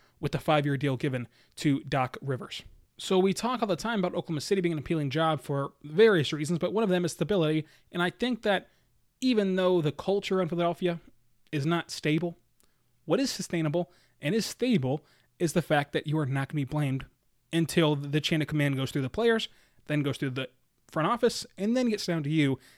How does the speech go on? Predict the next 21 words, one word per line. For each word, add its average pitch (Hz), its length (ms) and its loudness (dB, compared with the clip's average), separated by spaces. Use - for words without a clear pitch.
And 160 220 2
that 240 120 -4
will 240 160 4
take - 280 -2
five 117 260 -4
years, 139 180 -10
six - 220 -4
years. - 200 -6
So 143 80 -2
you'll 180 140 4
be 180 60 2
able 170 160 0
to, 135 60 -10
to 139 280 -2
coach - 300 2
out 160 300 -2
the 147 80 -2
length 139 200 0
of 131 100 -2
this 127 120 -6
contract. - 560 -4